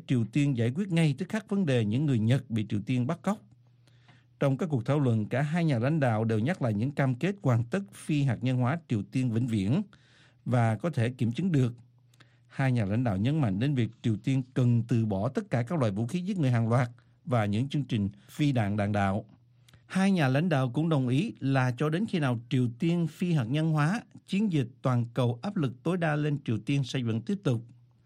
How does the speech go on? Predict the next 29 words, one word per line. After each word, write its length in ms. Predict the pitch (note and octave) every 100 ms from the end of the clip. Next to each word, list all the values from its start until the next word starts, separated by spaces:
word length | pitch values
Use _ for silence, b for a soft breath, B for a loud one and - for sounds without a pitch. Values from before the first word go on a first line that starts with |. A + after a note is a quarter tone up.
| b b b b b
Thương 180 | F3 E3
mại 340 | B2+ A2+ A#2 -
là 340 | B2 A#2+ A2 G#2+
một 240 | A2+ G2+
vấn 140 | D#3 E3+
đề 180 | A2+
trọng 260 | G#2 G#2 G#2+
yếu 180 | A2 F#3
khác. 320 | - G#3 B3 - -
Hoa 200 | C#3+ C3+ A#2+
Kỳ 180 | A2+
thường 220 | G#2+ A#2 G2
xuyên 280 | - C3+
có 120 | B2 -
thâm 200 | C#3 A#2
thủng 200 | - B2+
mậu 100 | A#2
dịch 160 | G#2 -
với 100 | D3+
Nhật 160 | B2
Bản 340 | A2+ G2 B2+ A3 - -
và 260 | C#3+ A#2 A2+
Tổng 220 | B2+ B2+
thống 180 | F#3 G3
Trump 200 | F3+ D#3+ A#2+ -
và 120 | G#2
Thủ 140 | A2+
tướng 180 | A2+ D3+
Abe 360 | D#3 C#3 C#3+